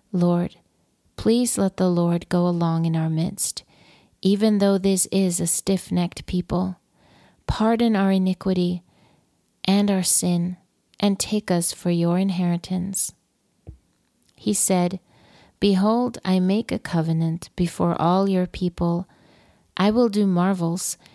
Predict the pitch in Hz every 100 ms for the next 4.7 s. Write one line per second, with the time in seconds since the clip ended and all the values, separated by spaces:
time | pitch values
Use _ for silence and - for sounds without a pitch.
0 | _ - 220 220 - 214 - 185 180 170
1 | 180 208 - - 220 190 175 165 - -
2 | 170 170 175 175 175 - 160 165 - _
3 | _ - _ _ 170 170 175 170 190 196
4 | 214 196 185 175 - 180 190